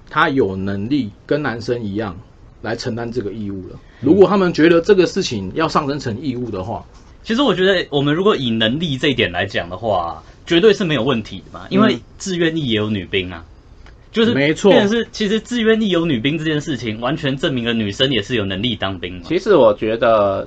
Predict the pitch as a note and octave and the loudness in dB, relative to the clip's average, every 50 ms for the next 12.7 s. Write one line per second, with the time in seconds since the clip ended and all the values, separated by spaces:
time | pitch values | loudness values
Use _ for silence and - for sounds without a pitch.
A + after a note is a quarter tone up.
0 | - - - F3 F#3 F#3+ F#3+ F#3+ F#3 - D3 D3 D#3+ D#3+ C3 A#2+ A2+ C3 F3 F#3+ | -6 0 2 4 4 4 2 -2 2 4 2 2 2 2 2 2 4 6 6 6
1 | D#3 C3 A#2+ G#2 G2+ G#2+ B2 C3 B2 A2 - - C3 B2+ C3 C3+ B2+ B2 A#2+ - | 6 4 4 2 0 0 -2 -2 -4 -4 -4 -4 -6 -4 -2 -2 -2 -2 -2 -4
2 | - - E3 D#3 D#3 D3+ D#3+ D#3 C#3+ G#2 A2 B2 A#2 A2+ G#2 G2+ G2+ F#2 F2+ F#2 | -4 -4 -2 -2 0 0 0 0 0 0 -2 -2 0 0 0 -2 -4 -6 -8 -8
3 | F#2+ F#2+ G2 F#2+ - - - - E2+ E2+ F#2 G2 G2 F#2 - - - - - - | -8 -8 -8 -10 -14 -18 -16 -14 -12 -10 -8 -8 -8 -10 -12 -16 -20 -20 -20 -20
4 | - - - - - - B2+ A2 A#2 D#3 D3+ C#3 B2+ B2+ D#3 D3+ D3+ C#3+ - D#3 | -20 -20 -20 -20 -16 -10 -10 -6 0 2 2 2 4 6 6 6 6 4 2 2
5 | D3+ D3 D3 - - - D3 F#3+ A#3 A#3 A3+ F3 C3+ A#2 - - D3+ D#3 D#3+ E3 | 2 2 2 2 2 2 4 4 4 4 6 4 4 4 2 0 -2 0 0 0
6 | D#3 E3+ C#3+ C3 A2 C3 D3+ E3 - - D3+ C#3 D#3+ F3 C#3+ - C#3+ C3 B2+ B2+ | 2 2 2 4 4 2 2 0 -2 0 0 2 4 2 2 2 0 -2 2 2
7 | A#2 A2+ - B2+ G#2 F2+ F2 F#2 F2+ F2+ F2 F2 - - - - - - - - | 2 2 0 -2 -4 -2 -4 -4 -6 -8 -8 -12 -14 -16 -16 -16 -18 -20 -20 -20
8 | - - - - - F3+ F#3 F3+ F#3+ F3+ - D3+ C#3+ A#2+ A2+ C#3+ C#3 C3+ B2 - | -20 -20 -12 -2 0 2 2 4 2 2 2 2 2 4 4 2 2 2 0 -6
9 | - - C3 C3 A#2 G#2+ G2+ - D3 C3+ C#3 C#3+ C#3 - C#3+ C3 B2 A#2+ C#3+ - | -10 -8 -4 -4 -2 -2 0 0 2 2 2 0 -2 -2 -2 -2 -2 -4 -4 0
10 | - D3 C3 A#2 G#2+ - B2 A#2+ A#2+ B2 A2+ G2 - - - - - - G3 D#3 | 2 4 4 4 2 2 2 0 0 0 -2 -2 -4 -8 -14 -14 -4 0 2 2
11 | C3+ B2 - - F#2+ F#2+ G2 G2+ F#2 - - - F#2+ G2 A2 A#2 A#2 A2 - - | 2 2 -2 -4 -4 -4 -4 -6 -8 -10 -10 -6 -4 -2 0 0 -2 -2 -4 -6
12 | A2 G2 F#2+ - A2 G2+ F2+ - F2+ D#2+ E2 E2+ F2 E2+ | -6 -6 -4 -4 -4 -4 -4 -4 -6 -6 -6 -8 -10 -10